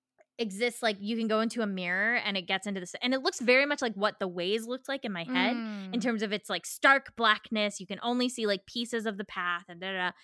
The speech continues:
Speaker 1: And I'm wondering if they were like, "Well, someone already did it, so."
Speaker 2: Oh,
Speaker 1: But I don't
Speaker 2: oh.
Speaker 1: know. I'm,
Speaker 2: Yeah, who
Speaker 1: I'm
Speaker 2: knows?
Speaker 1: guessing. Um, but I guess, like, the big thing is, so they all are start, like, "Let's go, let's go, let's go. We have
Speaker 2: Mm-hmm.
Speaker 1: to get inside. We have to," and, like, one by one, they're coming. And then Mat
Speaker 2: Yeah.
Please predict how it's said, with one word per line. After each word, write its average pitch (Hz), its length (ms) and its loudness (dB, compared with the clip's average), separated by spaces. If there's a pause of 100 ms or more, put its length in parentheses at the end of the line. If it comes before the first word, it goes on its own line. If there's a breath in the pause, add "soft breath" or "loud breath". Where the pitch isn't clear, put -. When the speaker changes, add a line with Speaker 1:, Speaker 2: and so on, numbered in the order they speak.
(220 soft breath)
Speaker 1:
And 226 80 2
I'm 240 80 2
wondering 262 240 2
if 240 120 0
they 226 100 0
were 208 80 0
like, 196 160 -2
"Well, 311 180 -2
someone 330 240 -8
already 233 240 -4
did 165 140 -6
it, - 180 -12
so." 165 140 -8
Speaker 2:
Oh, 247 1080 0
Speaker 1:
But 247 160 8
I 247 60 10
don't 196 180 4
Speaker 2:
oh. - 20 -4
Speaker 1:
know. 156 320 -2
I'm, 190 180 0
Speaker 2:
Yeah, 214 200 0
who - 40 -2
Speaker 1:
I'm 180 100 2
Speaker 2:
knows? 202 100 -2
Speaker 1:
guessing. 170 520 -6 (380 soft breath)
Um, 208 500 4
but 220 160 4
I 214 100 8
guess, 226 240 4
like, 220 160 0
the 220 100 2
big 220 360 2
thing 214 200 0
is, 180 160 -2
so 208 120 0
they 202 140 4
all 226 300 4
are 240 160 2
start, 208 280 -2
like, 202 160 -4
"Let's 165 160 -10
go, 302 140 8
let's 208 200 0
go, 254 120 2
let's 208 200 -2
go. 254 160 4
We 226 120 2
have 220 120 -2
Speaker 2:
Mm-hmm. 214 40 -6
Speaker 1:
to 208 60 -10
get 180 140 -4
inside. 226 260 0
We 214 60 0
have 190 80 -4
to," - 60 -8
and, 202 160 -4
like, 185 160 -4
one 208 220 -2
by 190 120 2
one, 202 160 0
they're 170 100 -4
coming. 233 360 -2
And 208 180 -2
then 185 280 -2
Mat 240 640 6
Speaker 2:
Yeah. 202 220 -4